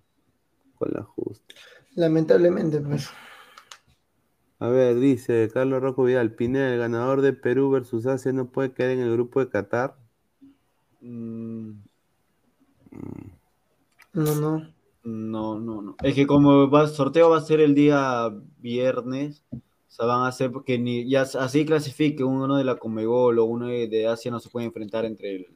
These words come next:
Speaker 3: la misma continente,
Speaker 1: Claro.
Speaker 3: pues, la misma
Speaker 1: Exacto.
Speaker 3: confederación. Así que no.
Speaker 1: A ver, eh, ¿quiénes llegan a la semifinal? Dice Mati Lepsis.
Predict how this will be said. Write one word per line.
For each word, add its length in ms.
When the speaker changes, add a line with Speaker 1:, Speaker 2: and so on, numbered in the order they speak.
Speaker 3:
la 160
misma 720
continente, 560
Speaker 1:
Claro. 40
Speaker 3:
pues, 100
la 80
misma 100
Speaker 1:
Exacto. 80
Speaker 3:
confederación. 500
Así 140
que 80
no. 180
Speaker 1:
A 200
ver, 400
eh, 1000
¿quiénes 340
llegan 240
a 60
la 120
semifinal? 880
Dice 300
Mati 340
Lepsis. 520